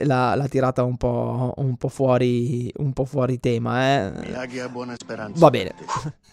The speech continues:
Speaker 1: Va bene, la, la lascio dire, che oggi mi sembra, mi sembra comunque preso bene da questa cosa del, del kumite.
Speaker 2: Ai.
Speaker 1: E quindi tu trovavi persone che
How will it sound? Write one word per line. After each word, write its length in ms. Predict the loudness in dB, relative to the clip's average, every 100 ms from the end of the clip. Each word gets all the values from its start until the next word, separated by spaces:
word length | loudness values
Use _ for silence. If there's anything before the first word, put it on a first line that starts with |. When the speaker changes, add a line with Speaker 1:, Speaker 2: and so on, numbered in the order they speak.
| -20 -20 -20 -20 -20 _ _ _
Speaker 1:
Va 80 | 4
bene, 300 | 4 2 -4 0
la, 280 | 4 4 6
la 120 | 4
lascio 240 | 4 0
dire, 340 | -2 -2 -2 -4
che 140 | 0
oggi 200 | 0 0
mi 120 | -2
sembra, 520 | -2 -2 -2 -4 -4 -2
mi 120 | 2
sembra 260 | 2 2
comunque 300 | 2 2 2
preso 320 | 2 2 2 2
bene 240 | 0 -2
da 120 | -2
questa 220 | 0 0
cosa 220 | 2 2 2
del, 560 | 2 0 -2 -2 -6 -6
del 200 | -6 -4
kumite. 380 | -4 -4 -6 -8
Speaker 2:
Ai. 200 | -12 -20 -20 _ _ _ _ _ _ _ -16 -16 -20 -20 _ _ _ _ _ _ _ _ _ _
Speaker 1:
E 120 | 0
quindi 680 | 2 2 2 0 -2 -2 -8 _ _ _ _ _ _ _ _ _ _ _ _
tu 120 | 0
trovavi 420 | 2 4 4 0
persone 720 | -6 -6 2 4 6 4 0 -4 -18 -20 -20 -20 -20 -8
che 420 | -2 -2 -2